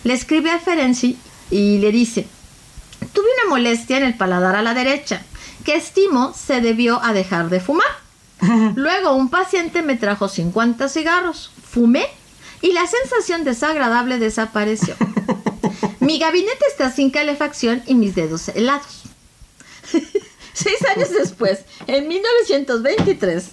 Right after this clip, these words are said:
Speaker 1: le escribe nuevamente: Hace dos meses me he descubierto una formación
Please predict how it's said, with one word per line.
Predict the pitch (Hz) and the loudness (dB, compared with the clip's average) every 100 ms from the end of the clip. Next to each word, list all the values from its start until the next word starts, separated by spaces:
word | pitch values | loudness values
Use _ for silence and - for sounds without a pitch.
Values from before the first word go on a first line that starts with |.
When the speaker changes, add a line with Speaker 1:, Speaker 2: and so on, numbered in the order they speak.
| - - - - - - - | -20 -20 -16 -14 -14 -16 -2
Speaker 1:
le | 226 | 0
escribe | 226 247 233 240 | 0 0 0 2
nuevamente: | 208 185 165 185 - - - | 2 0 -2 -8 -12 -10 -2
Hace | 392 403 392 | -2 2 0
dos | 403 605 571 | 2 0 0
meses | 381 254 285 202 208 | 0 2 2 0 2
me | 220 269 | 2 2
he | |
descubierto | 370 - 285 240 208 208 220 | 0 -2 -2 0 0 -2 -4
una | 247 320 381 | -2 0 0
formación | 381 294 233 220 202 190 | 2 2 2 0 0 -2